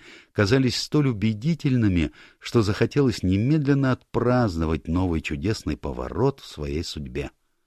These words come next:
«Трактирщик!» — заорал он таким голосом, словно увидел привидение. Толстый живот навалился на стол. «Пить есть!» «Пить!» — возбуждённо ответил наследник, протягивая золотую монету.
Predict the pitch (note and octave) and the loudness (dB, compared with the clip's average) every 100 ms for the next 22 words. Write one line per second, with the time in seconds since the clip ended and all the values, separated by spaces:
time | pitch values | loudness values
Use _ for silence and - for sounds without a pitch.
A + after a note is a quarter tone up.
0 | _ _ _ _ _ - G2+ A2+ - F#3+ | _ _ _ _ _ -4 -2 -2 -4 0
1 | A3 A3 F3+ - F3 D#3+ G#2+ - - _ | 2 2 2 0 2 2 0 -6 -20 _
2 | - C#2+ F#2 A2+ A#2 G#2 F#2+ - E2 F2+ | -6 0 2 4 4 2 0 0 0 2
3 | D#3+ B2 - E2+ - - - - G2+ G2 | 4 2 2 -2 -4 -18 -16 -2 0 2
4 | F2+ E2 G#2+ G#2 F#2+ F#2 F2+ F2 D#2 C2 | 2 2 2 0 0 -2 -2 0 0 0
5 | C2 A#1 - _ _ _ _ - E2 - | -4 -8 -14 _ _ _ _ -2 -2 -2
6 | - C2 A#1+ A#1 D#2 G2+ - _ _ - | -4 -6 -6 -2 0 0 -4 _ _ -4
7 | D#2+ D#2+ C#2+ C#2+ - D2 C#2+ - - C2 | 0 2 0 -2 -4 -6 -6 -6 -6 -8
8 | - _ _ _ _ - G2 G2+ C#2 C3+ | -10 _ _ _ _ -2 -2 -2 -4 0
9 | G#2 - - _ _ _ _ _ _ _ | 0 -2 -14 _ _ _ _ _ _ _
10 | - C3 G#2 E2 - - - - - E2+ | 0 2 4 0 -6 -18 -20 -20 -8 -4
11 | D#2+ D#2+ D#2+ F#2+ F#2 D#2 E2 F2+ E2 D#2 | -4 -4 -2 0 0 0 -2 -2 0 -2
12 | C#2 - D2+ D3+ B2 B2 - - - - | -4 -4 2 4 4 0 -2 -18 -14 -2
13 | G2 - G#2 G2 F2+ F2+ E2 E2 E2 F#2 | 0 2 2 2 2 2 2 0 0 0
14 | E2 D#2+ D#2 D2+ C#2+ | 2 2 0 -2 -6